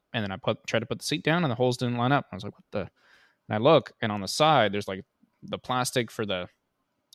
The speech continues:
so the seat's got rubber stops on the bottom of it, four of 'em, right? And the plastic part underneath it that the rubber hits has another little, like, bolt on either side of it, and you move that forward, and it even says, like, high and low.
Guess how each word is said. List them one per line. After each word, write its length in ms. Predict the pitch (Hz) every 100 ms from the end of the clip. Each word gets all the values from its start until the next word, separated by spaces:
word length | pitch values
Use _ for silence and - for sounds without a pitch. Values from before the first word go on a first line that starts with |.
| -
so 160 | - 107
the 40 |
seat's 260 | - 139 -
got 180 | 127
rubber 200 | 120 113
stops 380 | 117 - 120 -
on 80 | 131
the 60 | 127
bottom 260 | 127 135
of 100 | 139
it, 100 | 151 -
four 200 | 117 127
of 60 |
'em, 120 | 143 156
right? 180 | 135 - _ _ _ _ _ _ _ _
And 100 | 110 95
the 40 |
plastic 420 | 147 156 147 120
part 240 | 120 113 -
underneath 420 | 107 107 165 117
it 160 | 123 - _
that 120 | 101 92 _ _ _
the 100 | -
rubber 220 | 98 92
hits 520 | 139 151 117 - - - _
has 280 | - 107 104
another 440 | 107 139 123 104
little, 260 | 104 107 98
like, 220 | 98 92
bolt 220 | 107 110
on 120 | 107
either 140 | 110 98
side 240 | - 104 123
of 60 |
it, 120 | 135 - _
and 80 | 101
you 60 | 95
move 220 | 110 110
that 240 | 110 -
forward, 360 | - 117 101 87
and 80 | 92
it 120 | 101
even 220 | 120 113
says, 260 | 104 107 101
like, 180 | 92 90
high 380 | - 104 101 101
and 200 | 90 87
low. 280 | 92 110